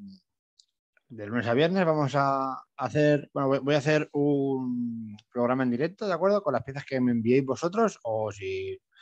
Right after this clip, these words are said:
no me enviáis gran cosa, pues las que, las que yo tenga por ahí,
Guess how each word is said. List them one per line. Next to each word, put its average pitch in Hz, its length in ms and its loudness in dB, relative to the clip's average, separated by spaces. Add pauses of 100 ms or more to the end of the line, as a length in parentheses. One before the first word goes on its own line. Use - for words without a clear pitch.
(300)
no 98 340 -2
me 101 120 -6
enviáis 98 280 -4
gran 101 160 -4
cosa, 139 220 -4
pues 107 160 -12
las 92 140 -14
que, 90 340 -20
las - 160 -14
que 95 100 -14
yo 101 120 -4
tenga 117 240 0
por 120 100 2
ahí, 202 220 2